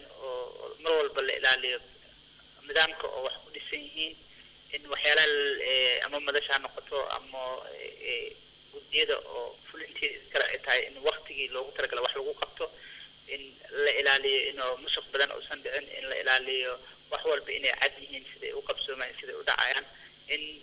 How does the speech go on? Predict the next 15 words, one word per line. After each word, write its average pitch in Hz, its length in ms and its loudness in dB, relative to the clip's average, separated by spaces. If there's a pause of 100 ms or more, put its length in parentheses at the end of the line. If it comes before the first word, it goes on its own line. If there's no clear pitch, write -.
(100)
bulshada 147 420 0
niyaddooda 143 440 4
la 135 120 0
ilaaliyo 131 460 4 (160)
oo 123 220 -10 (200)
hawshii - 400 2
la 135 80 4
dedejiyo, 135 520 -2 (240)
eh, - 160 -12
farsamo 135 380 -4
ahaan, 147 300 4 (760)
dhaqaale 135 300 6
ahaan, 135 280 6
dhinac 151 260 2
walbo. 139 280 0